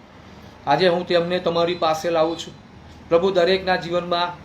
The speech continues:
કોઈને કોઈ જગ્યાએ યુદ્ધનું વાતાવરણ હશે. આર્થિક બાબતોનું યુદ્ધ,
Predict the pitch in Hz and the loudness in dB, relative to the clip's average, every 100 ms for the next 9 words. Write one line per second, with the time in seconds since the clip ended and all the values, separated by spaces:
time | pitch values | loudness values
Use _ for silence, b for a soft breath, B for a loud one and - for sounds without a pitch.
0 | - - 165 175 175 175 165 165 160 170 | -20 -2 0 2 0 -2 -2 -2 2 4
1 | 165 147 151 160 165 165 143 131 156 156 | 4 0 -4 -2 -2 -2 -2 -2 0 0
2 | 160 156 156 156 156 - - - - - | 0 0 -4 -8 -12 -16 -20 -20 -20 -20
3 | - 131 139 - 180 156 151 170 165 165 | -6 0 0 0 -4 2 2 2 -2 -2
4 | 165 156 160 151 | -2 -4 -4 -8